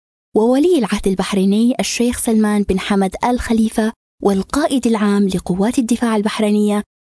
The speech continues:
المشير الركن الشيخ خليفة بن أحمد آل خليفة. وتعد هذه القاعدة بالنسبة لبريطانيا وحلفائها قاعدة استراتيجية أساسية شرقي قناة السويس،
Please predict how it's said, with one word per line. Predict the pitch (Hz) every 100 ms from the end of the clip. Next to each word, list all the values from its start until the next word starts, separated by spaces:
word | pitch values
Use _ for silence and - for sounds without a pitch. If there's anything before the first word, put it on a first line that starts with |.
| -
المشير | 240 220 202 - 254 233
الركن | 214 214 214
الشيخ | 202 - 208 208
خليفة | - - 185 220 - 220
بن | 202 196
أحمد | - - 202 196 - 226
آل | 269
خليفة. | 277 185 170 - - - _ _ _ _
وتعد | 285 320 480 381
هذه | 208 196 190
القاعدة | 180 185 202 247 220
بالنسبة | 185 190 226 -
لبريطانيا | 196 190 196 - 254 247 170 156 _ -
وحلفائها | 240 285 285 285 302 262 269 277 - _ _
قاعدة | 269 254 320 277 208 175
استراتيجية | 170 - 208 208 220 226 269 226
أساسية | 220 - 247 240 - 277 269 269 269 - _ -
شرقي | - 294 - 330
قناة | 302 214 180 165
السويس، | - 175 165 180 -